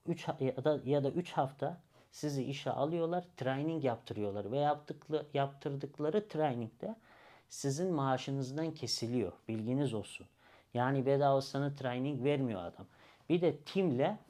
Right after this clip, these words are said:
yola çıkıyorsun. Tim dediğimiz şöyle bir şey. Yanında mesela Hintli olabilir, Pakistanlı olabilir, başka vatandaş olabilir. E, tabii ki birlikte gittiğiniz zaman o adam banyo yapmaz, pis kokar.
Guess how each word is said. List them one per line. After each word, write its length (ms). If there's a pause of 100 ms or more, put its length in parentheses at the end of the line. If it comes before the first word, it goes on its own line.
(480)
yola 280
çıkıyorsun. 520
Tim 280
dediğimiz 400
şöyle 360
bir 40
şey. 200
Yanında 380
mesela 520 (440)
Hintli 280
olabilir, 520
Pakistanlı 680
olabilir, 500
başka 320
vatandaş 520
olabilir. 400 (500)
E, 100
tabii 300
ki 140
birlikte 480
gittiğiniz 520
zaman 300
o 120
adam 340
banyo 260
yapmaz, 600
pis 220
kokar. 440